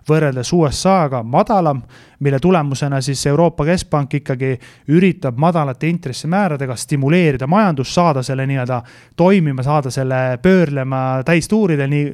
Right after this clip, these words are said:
nii nagu usas on, ja alles siis me saame rääkida intressimäära tõstmisest. Sest noh, ütleme niimoodi, et, eh, mõnes mõttes see on sihuke rahapoliitiline <laughs> enesetapp, et, eh, kui sul, eh, makromajandus on nõrk, eh,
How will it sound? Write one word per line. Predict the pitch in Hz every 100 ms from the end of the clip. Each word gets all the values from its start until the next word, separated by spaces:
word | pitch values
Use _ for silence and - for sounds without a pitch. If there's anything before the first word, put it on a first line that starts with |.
| - - - -
nii | 156 156
nagu | 156 170
usas | 175 165
on, | 247 175 - - - -
ja | 139
alles | 139 127
siis | - 220 175 147
me | 135
saame | 139 139
rääkida | 156 156 - 131 131 127 - - -
intressimäära | 160 - 131 - 131 127 127 123 113
tõstmisest. | 160 - 117 110 - - - - -
Sest | 143 120
noh, | 143 139 - - - - -
ütleme | 143 160
niimoodi, | 175 156
et, | 139 -
eh, | 147 143 - - - _ -
mõnes | 165 143
mõttes | 147 135
see | -
on | 139
sihuke | 139 143 135 135 - _ _ _ _ _
rahapoliitiline | 156 180 156 143 151 151 143 135 147 143 -
<laughs> | 240
enesetapp, | 214 180 139 143 151 -
et, | 127 -
eh, | 135 131
kui | 147
sul, | 147 139
eh, | 135 135 135 135
makromajandus | 156 196 170 151 139 135 127
on | 143
nõrk, | 208 247 - 139
eh, | 131